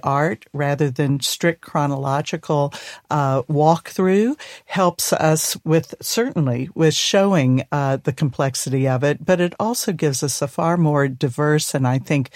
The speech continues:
more meaningful look at what it took to, uh, develop a nation that was, uh, early on just struggling to maintain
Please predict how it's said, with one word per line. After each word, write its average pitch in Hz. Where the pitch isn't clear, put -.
more 151
meaningful 143
look 156
at 147
what 160
it 156
took -
to, 143
uh, 139
develop 156
a 139
nation 139
that 151
was, 151
uh, 151
early 185
on 175
just 151
struggling 165
to -
maintain 156